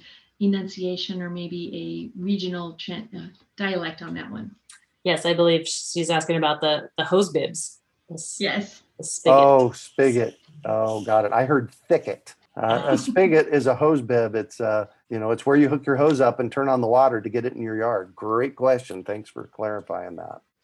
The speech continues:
Speaker 1: Um, Kristen, do you prefer a brand new site or new build, or a site that has some trees or plants, you know, maybe an older site?
Speaker 2: Well, I always tell my clients I have seen it all. And when I say all, I mean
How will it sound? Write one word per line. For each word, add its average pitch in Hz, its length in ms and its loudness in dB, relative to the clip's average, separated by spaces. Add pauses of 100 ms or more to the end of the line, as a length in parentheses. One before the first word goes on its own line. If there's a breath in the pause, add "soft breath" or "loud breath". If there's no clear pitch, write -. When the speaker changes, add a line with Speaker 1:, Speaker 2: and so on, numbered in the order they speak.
Speaker 1:
Um, 233 240 -4
Kristen, 311 560 -4
do 233 100 -2
you 285 140 0
prefer 269 420 -4
a 220 100 -6
brand 240 360 0
new 269 160 2
site 262 480 -8
or 220 100 -2
new 226 160 4
build, 247 420 -6 (240)
or 220 100 0
a 220 80 2
site 247 360 -4
that 233 120 -4
has 220 260 -2
some 208 160 0
trees 247 600 -4
or 185 140 -12
plants, 220 680 -2
you 220 140 0
know, 196 60 -2
maybe 196 200 -2
an 190 100 -8
older 185 260 -8
site? - 280 -14 (320)
Speaker 2:
Well, 190 520 0
I 196 160 4
always 202 280 4
tell 180 160 2
my 170 120 4
clients 156 340 -2
I 160 80 4
have 160 160 -2
seen 165 220 -4
it 160 160 -6 (280)
all. 143 460 0
And 170 160 0
when 175 140 2
I 220 140 4
say 233 240 2
all, 175 440 6
I 156 260 -2
mean 147 420 -8